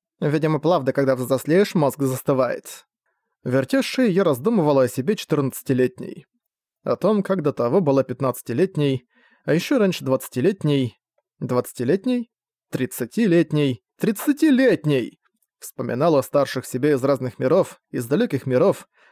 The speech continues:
выходящих за пределы воображения. Так дело не пойдёт. Нельзя же так негибко мыслить, знаешь ли, я...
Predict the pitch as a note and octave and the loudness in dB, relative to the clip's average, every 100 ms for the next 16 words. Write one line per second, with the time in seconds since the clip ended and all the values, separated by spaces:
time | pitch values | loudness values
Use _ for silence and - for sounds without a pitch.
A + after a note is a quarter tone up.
0 | - C3+ B2+ C3+ A#2+ B2+ B2 E3 D#3 A3 | -10 -4 -2 0 0 2 0 -2 -2 0
1 | A3 C#3 C3 B2+ C#3 B2+ B2+ C3 B2 A2+ | 0 2 2 2 2 2 0 0 0 -4
2 | - - _ _ _ _ - C#3+ D#3+ F#3 | -10 -18 _ _ _ _ -4 2 2 2
3 | D3 C3 C3 C3 D3+ B2+ B2+ A#2+ - - | 2 2 2 0 0 0 0 -6 -6 -20
4 | _ _ _ _ _ _ F#3 F3+ E3+ C3+ | _ _ _ _ _ _ 0 2 2 2
5 | F#3 G#3 A3 - D#3+ D3 C#3+ D3+ D3+ C#3+ | 0 0 -2 -2 -2 -2 -2 0 0 0
6 | C#3 B2 D3 D3+ B2+ B2 A#2 - - C#3+ | -2 -4 0 0 -2 -4 -6 -8 -8 -2
7 | D3 C3+ G2 | 2 0 -2